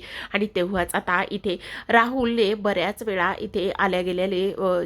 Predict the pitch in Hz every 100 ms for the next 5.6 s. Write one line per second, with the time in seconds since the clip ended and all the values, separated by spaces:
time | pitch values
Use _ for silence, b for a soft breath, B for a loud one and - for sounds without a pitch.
0 | - - 196 190 226 208 - 190 180 175
1 | 175 202 185 202 185 180 202 - 190 175
2 | 180 180 180 180 - 185 180 B B B
3 | 233 262 240 226 233 233 233 233 190 214
4 | B B 208 208 208 196 196 190 190 190
5 | 196 - - 190 214 190